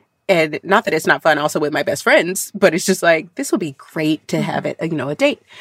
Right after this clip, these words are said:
Speaker 1: And so then in those moments, I'm like, "Do I really desire companionship?
Speaker 2: Mm-hmm.
Speaker 1: Do I desire?" What I don't desire is just a man to occupy space in my life. I desire companionship
Speaker 2: Yeah. I mean,
Speaker 1: and
Speaker 2: that's
Speaker 1: a
Speaker 2: real.
Speaker 1: friendship and a partnership and someone who is going to pull me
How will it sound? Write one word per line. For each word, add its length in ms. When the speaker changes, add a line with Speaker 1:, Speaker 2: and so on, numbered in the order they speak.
Speaker 1:
And 120
so 100
then 360
in 140
those 220
moments, 380
I'm 80
like, 300
"Do 180
I 140
really 260
desire 400
companionship? 760
Speaker 2:
Mm-hmm. 300
Speaker 1:
Do 160
I 80
desire?" 580
What 120
I 80
don't 300
desire 560
is 160
just 420
a 80
man 300
to 180
occupy 320
space 320
in 60
my 100
life. 300
I 260
desire 460
companionship 720
Speaker 2:
Yeah. 60
I 20
mean, 100
Speaker 1:
and 120
Speaker 2:
that's 140
Speaker 1:
a 40
Speaker 2:
real. 100
Speaker 1:
friendship 440
and 160
a 60
partnership 640
and 120
someone 280
who 140
is 100
going 240
to 140
pull 340
me 320